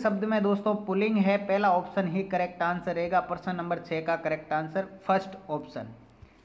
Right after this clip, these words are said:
प्रश्न नंबर सात है, संति इत्यत्र धातु के, संति में कौन सी धातु है? सन, भू, अस या आस, ये चार विकल्प आपके सामने दिखाई दे रहे हैं।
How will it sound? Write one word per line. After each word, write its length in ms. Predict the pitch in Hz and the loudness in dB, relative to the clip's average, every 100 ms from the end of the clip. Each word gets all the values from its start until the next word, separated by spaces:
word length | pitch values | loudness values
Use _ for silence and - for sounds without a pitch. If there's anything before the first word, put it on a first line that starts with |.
| - - - - | -20 -20 -20 -4
प्रश्न 260 | 185 202 220 | 0 2 2
नंबर 200 | 220 220 | 4 2
सात 360 | 208 190 214 233 | 4 4 6 4
है, 100 | 220 | 4
संति 440 | 214 202 202 247 | 4 4 6 4
इत्यत्र 520 | 226 208 233 233 233 | 2 2 -2 2 2
धातु 420 | 196 147 156 226 214 | 4 4 2 2 0
के, 240 | 214 208 | 2 0
संति 360 | 202 180 180 214 | 0 -2 -2 -2
में 140 | 220 | -2
कौन 220 | 214 190 202 | 2 2 2
सी 140 | 214 | 2
धातु 320 | 170 160 202 | 2 2 2
है? 220 | 175 190 202 202 - - - | 4 4 4 0 -8 -18 -18
सन, 360 | - 220 226 233 - - | 2 4 4 0 -8 -10
भू, 440 | 156 185 226 220 208 | 0 2 2 0 0
अस 220 | 214 214 214 | 0 0 2
या 120 | 190 | 2
आस, 520 | - 175 170 131 - 165 | 2 4 4 2 -6 -8
ये 120 | 175 | -8
चार 300 | 180 175 180 | -2 2 2
विकल्प 340 | 190 196 196 175 | 2 0 2 2
आपके 240 | 170 190 | 2 -2
सामने 360 | - 170 180 170 | -2 -2 -2 -8
दिखाई 280 | 151 170 | -6 -4
दे 120 | 165 165 | -2 0
रहे 120 | 170 | 0
हैं। 360 | 175 220 214 | 0 -2 -6